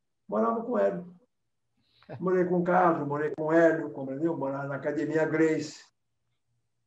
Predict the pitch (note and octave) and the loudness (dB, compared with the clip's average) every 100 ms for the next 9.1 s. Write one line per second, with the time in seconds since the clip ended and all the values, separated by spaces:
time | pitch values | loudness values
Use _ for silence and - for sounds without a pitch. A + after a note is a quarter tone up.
0 | - B2+ D#3 D3 _ _ _ _ _ _ | -14 -10 -10 -12 _ _ _ _ _ _
1 | _ _ - G3+ F#3+ G3 F#3+ F3 - - | _ _ -4 6 10 12 10 6 2 -12
2 | _ _ _ F#3 A3+ A#3+ A#3+ A3 F3+ G#3 | _ _ _ 6 6 8 8 8 8 8
3 | B3 A3 - - - _ _ - F3+ G3 | 10 10 10 4 -10 _ _ -2 6 10
4 | G#3 G3+ F#3+ E3+ D#3+ D#3+ E3 E3+ E3 G#3+ | 12 12 10 10 10 8 4 2 4 6
5 | G3+ E3+ F#3 F3 D#3 G#3+ A#3 G#3 G3+ F#3 | 6 6 6 8 6 4 0 0 0 0
6 | A3 C#4+ B3 A#3 A3+ - - _ - - | 0 2 6 6 4 -6 -16 _ -20 -20
7 | _ G3+ G#3+ A#3 A#3 G#3 G#3+ A3+ A3 F#3 | _ -2 0 2 2 0 2 6 6 8
8 | A3 G3 F#3 G#3 F3+ F#3 F3 F#3 F3+ D#3+ | 6 8 4 6 2 2 -2 0 0 0
9 | - | -4